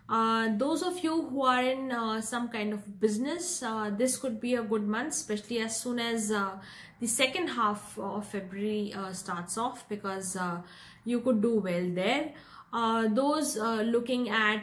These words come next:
some improvement in their marriage, uh, in their relationships. You know, why I talk about marriage and relationships is because majority of the people are facing problems in relationships only.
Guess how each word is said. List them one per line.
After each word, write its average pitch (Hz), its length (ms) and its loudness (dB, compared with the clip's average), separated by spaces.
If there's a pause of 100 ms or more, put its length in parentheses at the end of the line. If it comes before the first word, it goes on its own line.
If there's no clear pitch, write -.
(480)
some 294 280 0
improvement 254 720 4
in 233 160 2
their 233 180 2
marriage, 202 600 2
uh, 170 200 -4
in 196 220 0
their 196 200 0
relationships. 208 880 0 (360)
You 262 100 -2
know, 262 40 2
why 262 240 6
I 294 40 0
talk 254 280 0
about 247 420 2
marriage 214 360 2
and 254 120 2
relationships 233 680 0
is 254 100 -6
because 262 480 -6 (540)
majority 240 580 6
of 381 140 2
the 339 100 -2
people 254 500 0
are 220 160 0
facing 254 520 -2
problems 226 480 0
in 233 140 2
relationships 202 800 0
only. 165 360 -10